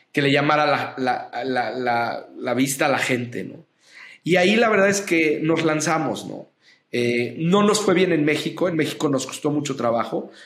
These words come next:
porque en México la gente estaba muy arraigada a las marcas y no le querían creer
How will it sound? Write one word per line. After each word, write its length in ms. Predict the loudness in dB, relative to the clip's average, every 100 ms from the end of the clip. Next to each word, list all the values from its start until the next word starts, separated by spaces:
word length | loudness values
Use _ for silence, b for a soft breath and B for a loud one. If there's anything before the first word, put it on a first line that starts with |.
| B
porque 220 | -10 -2
en 80 | 0
México 320 | 0 0 0
la 100 | 0
gente 240 | 0 -2 -2
estaba 220 | 0 0
muy 200 | 2 2
arraigada 680 | 2 2 0 0 0 2 2
a 20 |
las 240 | 0 -2
marcas 500 | -2 -2 -2 -2 -4
y 40 | -2
no 160 | 0
le 200 | 2 2
querían 560 | 0 2 2 2 0 -2
creer 640 | 0 2 2 2 0 B